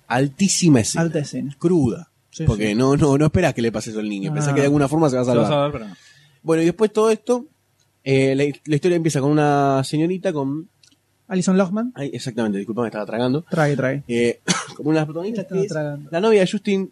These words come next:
Speaker 1: Justin Long, que está haciendo ba-, bastante papeles que me interesan.
Speaker 2: Sí, eh,
Speaker 1: No sé
Speaker 2: otro
Speaker 1: por qué, cumple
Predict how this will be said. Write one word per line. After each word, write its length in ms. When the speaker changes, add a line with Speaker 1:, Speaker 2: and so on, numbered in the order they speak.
Speaker 1:
Justin 280
Long, 180
que 40
está 120
haciendo 180
ba-, 120
bastante 360
papeles 280
que 80
me 60
interesan. 640
Speaker 2:
Sí, 280
eh, 260
Speaker 1:
No 60
sé 120
Speaker 2:
otro 140
Speaker 1:
por 80
qué, 200
cumple 640